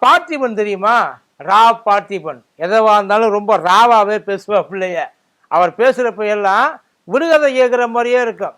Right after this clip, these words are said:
அதுக்கு விட தேடி கண்டுபிடிக்கிறதுக்குள்ள போதும் போதும் ஆயிரும். அந்த ரா பார்த்திபன் எடுத்த படம்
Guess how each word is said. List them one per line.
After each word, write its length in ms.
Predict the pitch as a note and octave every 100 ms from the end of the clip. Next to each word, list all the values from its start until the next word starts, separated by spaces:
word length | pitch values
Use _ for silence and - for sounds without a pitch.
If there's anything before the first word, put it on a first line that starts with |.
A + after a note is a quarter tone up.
| _
அதுக்கு 340 | - F#3+ G3+ F#3+
விட 240 | A#3 C#4
தேடி 240 | C4 C#4
கண்டுபிடிக்கிறதுக்குள்ள 720 | B3 A#3+ B3+ B3 A#3 A3+ A#3+ C#4+
போதும் 500 | C#4 C4 C4+ B3+ A3+
போதும் 280 | A#3+ A#3+ G3
ஆயிரும். 320 | E3+ D3 _ _ _ _ _
அந்த 220 | - G3 F#3
ரா 200 | A3 C#4+ D#4 -
பார்த்திபன் 560 | C4+ A#3+ C#4 C4 C4
எடுத்த 420 | A#3 A3+ G#3+ A3
படம் 600 | G#3 - G3+ A3+ C4+ F4+